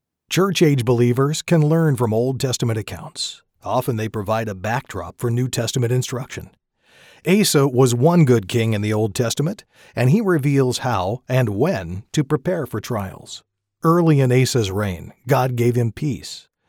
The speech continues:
What did he do during this restful time? He built. Part of Second Chronicles fourteen five through seven records, "The kingdom was quiet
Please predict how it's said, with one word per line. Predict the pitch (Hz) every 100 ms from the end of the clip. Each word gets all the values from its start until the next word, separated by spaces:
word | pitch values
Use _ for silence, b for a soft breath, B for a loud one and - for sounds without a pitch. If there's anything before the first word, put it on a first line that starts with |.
| b b b
What | 92 104
did | 110
he | 120
do | 113 131
during | 143 147 156
this | 156 143
restful | 123 139 - 156
time? | 160 147 202 226 - _ _
He | 120 104
built. | 80 87 156 214 - _ b b b b
Part | - 208 147
of | 127
Second | - 160 147
Chronicles | 127 143 143 135 117
fourteen | - 156 135 - 143 131
five | - 127 127 120
through | 113 101
seven | - 131 123 113
records, | 107 98 113 98 92 90 - b b b b
"The | 127
kingdom | 127 175 190 185 180
was | 143 127
quiet | - 202 208 110 - -